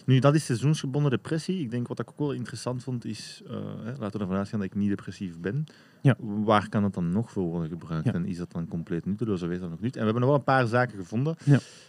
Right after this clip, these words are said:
Speaker 1: Eh, het kan helpen bij jetlag.
Speaker 2: Mhm.
Speaker 1: Daar heb ik er wel al, eh, veel over gelezen. Dus
Speaker 2: Ja.
Speaker 1: het wordt effectief gebruikt. Ik denk dat de Rode Duivels in het, eh, tijdens het W K ook dat gebruikten om de jetlag te verwerken van
Speaker 2: Oké.
Speaker 1: naar Brazilië te gaan.
Speaker 2: Oké.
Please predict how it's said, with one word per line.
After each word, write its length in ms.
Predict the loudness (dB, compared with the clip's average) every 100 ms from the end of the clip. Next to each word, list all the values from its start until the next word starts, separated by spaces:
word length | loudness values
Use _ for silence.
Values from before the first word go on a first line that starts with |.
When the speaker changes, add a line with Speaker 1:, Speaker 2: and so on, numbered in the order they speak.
| _ 0
Speaker 1:
Eh, 420 | 4 6 6 4 2 -2 -14
het 100 | -2
kan 180 | 2
helpen 600 | 6 4 4 4 2 2
bij 140 | 0 2
jetlag. 400 | 0 0 0 -2 -4
Speaker 2:
Mhm. 240 | 4 6 6 4
Speaker 1:
Daar 220 | 0 2
heb 100 | 2
ik 100 | 0
er 80 | 0
wel 80 | 0
al, 220 | 0 0 0
eh, 280 | -2 -4 -6 -8 -10 -12 -14 -10 -2
veel 160 | 2
over 140 | 2 0
gelezen. 420 | 0 0 -2 -2
Dus 80 | 0
Speaker 2:
Ja. 60 |
Speaker 1:
het 80 | 0
wordt 160 | -2 -4
effectief 400 | -4 -2 -4 -4
gebruikt. 320 | 0 2 2
Ik 60 | 2
denk 120 | 4
dat 100 | 2 2
de 60 |
Rode 260 | 2 2 2
Duivels 520 | 2 2 2 -2 -6 -16 -8
in 160 | -4
het, 240 | -4 -4 -6
eh, 100 | -4
tijdens 240 | -2 -2 -2
het 100 | -2
W 80 | -4 -2
K 220 | -4 -2
ook 320 | -4 -4 -6 -20 -20 -20 -20 _ -20 -12
dat 120 | -8
gebruikten 580 | -4 -2 0 0 0 -2
om 120 | 0
de 80 | 0
jetlag 400 | 0 0 -2 -2
te 120 | -4
verwerken 360 | -6 -4 -6 -2
van 140 | 0
Speaker 2:
Oké. 180 | 2 2
Speaker 1:
naar 180 | 0 -2
Brazilië 400 | -6 -8 -6 -6
te 120 | -8
gaan. 240 | -10 -10 -12 -12
Speaker 2:
Oké. 240 | -8 -6